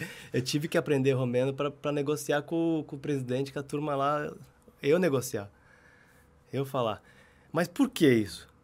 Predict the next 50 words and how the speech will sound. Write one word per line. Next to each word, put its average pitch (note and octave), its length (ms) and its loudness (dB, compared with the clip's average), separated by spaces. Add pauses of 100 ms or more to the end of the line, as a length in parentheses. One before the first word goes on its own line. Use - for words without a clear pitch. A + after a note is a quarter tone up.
(1300)
Porque - 220 -4
é F#3 40 4
uma A3 100 4
experiência B3+ 400 4
de B3+ 120 4
vida, A3 300 4
meu E3+ 120 8
irmão. B2 200 6
Quando G#3+ 240 0
que - 80 -4
tu A3+ 160 -2
vai G3+ 160 8
poder, F3 320 -2
com F3 240 -2
vinte, F3 300 -2
vinte E3 420 -2
e F#3+ 60 0
um E3 120 6
anos, F3 320 4
tu E3+ 220 -6
sentar E3 260 0
na D#3 120 4
mesa D#3+ 200 2
pra E3+ 140 -2
tu F3+ 140 -4
negociar E3 380 2
o - 40 4
teu D#3 120 2
contrato D#3 460 2
numa E3 180 4
língua D#3+ 240 4
totalmente E3 360 2
diferente, D#3 640 2
numa E3+ 160 2
cultura E3 400 0
diferente? D#3 760 2 (840)
E D#3+ 60 -6
talvez F3+ 280 4
eu G#3 80 6
não F#3+ 60 4
tenha G3 320 4 (120)
extraído E3 400 6
dos E3 180 0
caras E3+ 220 8
os D#3+ 60 0
melhores D#3+ 320 8
contratos, D3 400 4
os D3+ 80 0
melhores D3+ 320 6
números, F3 460 4